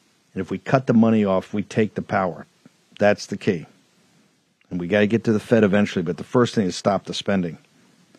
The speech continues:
Uh, also, you go, Philip Patrick and his team. Philip couldn't join us today. He'll be with us next week, but his team's available. Find out why the central banks in this world right now are buying more gold than they've ever bought in their lives,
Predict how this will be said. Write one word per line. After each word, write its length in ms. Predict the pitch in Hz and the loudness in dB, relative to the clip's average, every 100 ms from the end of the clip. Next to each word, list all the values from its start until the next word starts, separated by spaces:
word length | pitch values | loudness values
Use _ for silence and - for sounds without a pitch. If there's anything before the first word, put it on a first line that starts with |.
| _ _ _ _ _ _ _ _ | _ _ _ _ _ _ _ _
Uh, 160 | 107 107 - | 2 2 4
also, 520 | 123 131 143 123 117 | 6 6 6 6 6
you 140 | - 110 | 4 4
go, 340 | 117 117 110 | 6 8 6
Philip 300 | 101 135 113 | 4 2 4
Patrick 360 | 127 120 - 101 | 4 2 2 0
and 100 | 110 | 0
his 180 | 98 - | 0 0
team. 320 | 131 127 117 | 6 6 6
Philip 280 | - 117 107 | 4 2 2
couldn't 200 | 123 101 | 2 4
join 220 | 104 117 | 4 2
us 120 | 104 | 0
today. 140 | - | 2
He'll 80 | 107 | 2
be 140 | 98 101 | 4 0
with 200 | 104 98 | 0 -2
us 140 | 92 | -4
next 220 | 104 - | -6 -2
week, 100 | 110 | -2
but 120 | 101 | -2
his 200 | 101 110 | -2 -2
team's 300 | - 117 110 | 0 2 2
available. 640 | 85 101 107 104 98 98 90 _ _ _ _ _ | 0 0 2 4 4 0 -2 _ _ _ _ _
Find 540 | - - 135 135 139 | -20 0 2 4 2
out 240 | 123 113 117 | 0 0 0
why 180 | 113 | 0
the 120 | 107 101 | 0 -2
central 500 | - 127 123 - 110 | 0 2 2 2 0
banks 480 | 90 110 110 - - | 2 2 2 -4 -4
in 140 | 104 | 0
this 300 | 98 117 - | 2 2 0
world 320 | 113 110 104 | 2 4 4
right 180 | 98 101 | 2 0
now 220 | 101 101 - | 0 -4 -4
are 60 | |
buying 420 | 92 104 107 104 92 | -2 2 4 2 0
more 240 | 104 107 | 2 2
gold 340 | 101 107 104 | 2 2 2
than 40 | 98 | 2
they've 220 | 95 90 | 0 0
ever 180 | 107 104 | 0 0
bought 320 | 95 98 98 101 | 2 2 0 -2
in 100 | 95 | -2
their 140 | 92 | -2
lives, 420 | 92 87 80 - | -2 -4 -8 -16